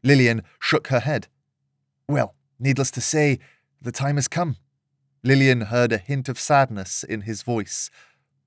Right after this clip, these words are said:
"I walked Fritha to the harbour this morning and booked us passage on a ship. It leaves this evening.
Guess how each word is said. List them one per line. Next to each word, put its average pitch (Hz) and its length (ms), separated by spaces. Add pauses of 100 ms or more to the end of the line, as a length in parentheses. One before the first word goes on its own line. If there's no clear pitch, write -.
(200)
"I 151 100
walked 170 300
Fritha 170 340
to 131 120
the 120 80
harbour 151 340
this 110 180
morning 143 380 (280)
and 139 200
booked 151 180
us 143 120
passage 131 540
on 135 120
a 123 40
ship. - 320 (380)
It 92 140
leaves 139 260
this 127 180
evening. 127 300